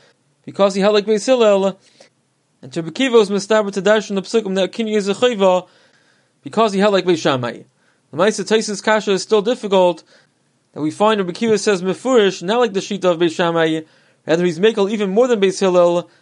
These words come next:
Afilu Motza Acheres Noah Himeno, so how would that fit with the Yerushalmi? Al Kapanim, the Tosfos Rosh is Mefur, that the Machlokes of Bishmal and Rabbi Kiva, even though the Gemara Darshan's Psukim, is also dependent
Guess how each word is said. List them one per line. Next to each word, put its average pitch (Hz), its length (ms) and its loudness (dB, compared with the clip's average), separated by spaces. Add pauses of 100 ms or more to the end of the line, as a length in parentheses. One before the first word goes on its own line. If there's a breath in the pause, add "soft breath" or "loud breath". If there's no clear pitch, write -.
(140 soft breath)
Afilu 220 320 -4
Motza 220 320 2
Acheres 208 300 0
Noah 233 200 2
Himeno, 185 460 0
so 180 120 -6
how 208 140 2
would 202 100 -2
that 196 140 2
fit 208 140 0
with 180 140 2
the 160 80 -6
Yerushalmi? 131 520 -2 (540 soft breath)
Al 147 80 -2
Kapanim, 214 340 0
the 208 60 -4
Tosfos 214 440 0
Rosh 240 240 2
is 196 120 -4
Mefur, 196 600 2 (300 soft breath)
that - 80 -12
the 151 80 -10
Machlokes 208 440 -2
of 196 60 -4
Bishmal 208 280 0
and 208 80 0
Rabbi 190 120 -4
Kiva, 220 300 -2
even 214 200 -2
though 220 100 2
the 208 80 -2
Gemara 214 200 0
Darshan's 208 400 -2
Psukim, 220 380 -4
is 196 120 -2
also 226 280 0
dependent 202 640 -4